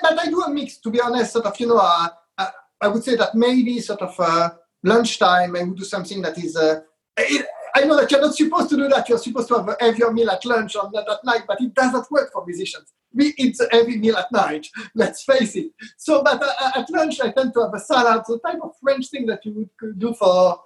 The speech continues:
for lunch. And there are other things that you can do for Italian food. There are all sorts of variations on, uh, the risottos are, are interesting. The Italians, they sometimes do them as a, as a starter.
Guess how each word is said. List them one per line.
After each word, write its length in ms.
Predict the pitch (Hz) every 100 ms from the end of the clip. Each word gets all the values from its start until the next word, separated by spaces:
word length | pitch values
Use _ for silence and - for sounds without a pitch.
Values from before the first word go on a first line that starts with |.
| _ _ _ _ _
for 120 | 208
lunch. 420 | 226 202 175 - _ _ _ _
And 100 | 202
there 80 | 220
are 100 | 240
other 200 | 359 392
things 200 | - 240
that 160 | - 185
you 60 | 165
can 180 | 180
do 140 | 180 180
for 260 | 165 160
Italian 420 | 160 180 180 170 160
food. 200 | 190 165
There 80 |
are 380 | 156 147 151 156 - _ _ _ _ _ -
all 180 | 247
sorts 280 | 247 240 233
of 160 | 196 -
variations 760 | 156 190 190 220 - 185 156
on, 180 | 156 151
uh, 200 | 151 156 156 _ _ _
the 80 | 202
risottos 720 | 208 269 359 370 254 233 226 -
are, 800 | 208 196 196 190 185 180 180 180 _ _ _
are 120 | 220 285
interesting. 340 | 277 302 262 - -
The 120 | 247
Italians, 500 | 294 294 381 392 294
they 60 | 233
sometimes 460 | - 294 262 277 254
do 100 | 240
them 220 | 247 233 214
as 240 | 202 185
a, 180 | 196 202
as 120 | 190
a 60 | 202
starter. 640 | - 254 202 - - -